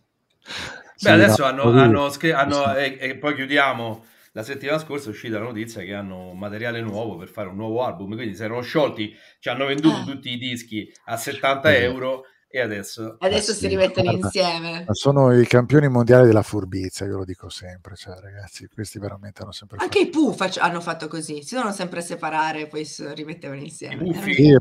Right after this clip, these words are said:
Speaker 2: ma i Pooh
Speaker 3: i
Speaker 2: hanno
Speaker 3: Pooh.
Speaker 2: fatto,
Speaker 3: <laughs>
Speaker 2: i Pooh
Speaker 3: Non
Speaker 2: hanno
Speaker 3: lo so,
Speaker 2: fatto
Speaker 3: <laughs> mi
Speaker 2: qualcosa come
Speaker 3: ricordo.
Speaker 2: dieci tour, dieci
Speaker 3: È vero.
Speaker 2: tour finali, sì, sì.
Speaker 3: Eh.
Speaker 2: Dieci tour finali, va bene.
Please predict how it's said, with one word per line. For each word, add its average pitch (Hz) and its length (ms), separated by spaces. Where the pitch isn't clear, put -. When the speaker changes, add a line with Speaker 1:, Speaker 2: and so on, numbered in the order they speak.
Speaker 2:
ma 123 300
i 139 140
Pooh 208 200
Speaker 3:
i 185 40
Speaker 2:
hanno 127 140
Speaker 3:
Pooh. 117 180
Speaker 2:
fatto, 123 120
Speaker 3:
<laughs> - 120
Speaker 2:
i 262 380
Pooh - 60
Speaker 3:
Non 262 100
Speaker 2:
hanno 254 80
Speaker 3:
lo 170 80
so, 151 120
Speaker 2:
fatto - 200
Speaker 3:
<laughs> 170 100
mi 151 160
Speaker 2:
qualcosa 135 400
come 139 220
Speaker 3:
ricordo. 127 160
Speaker 2:
dieci - 320
tour, 160 560
dieci 151 380
Speaker 3:
È 131 60
vero. 160 280
Speaker 2:
tour 156 120
finali, 139 840
sì, 120 200
sì. - 200
Speaker 3:
Eh. - 1080
Speaker 2:
Dieci 123 240
tour 117 200
finali, 92 500
va 117 160
bene. - 320